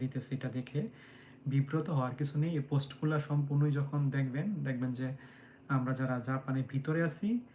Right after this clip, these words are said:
তাদের নিয়ে কথাগুলা বলা। আপনারা যারা জাপানের বাইরে থেকে জাপান আসবেন,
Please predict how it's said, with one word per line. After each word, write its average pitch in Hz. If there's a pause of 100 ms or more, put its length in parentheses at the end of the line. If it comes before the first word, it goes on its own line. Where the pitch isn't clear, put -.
(360)
তাদের 135
নিয়ে 151
কথাগুলা 120 (100)
বলা। 117 (800)
আপনারা 143
যারা 147 (680)
জাপানের 135
বাইরে 123
থেকে 165 (100)
জাপান 139
আসবেন, 143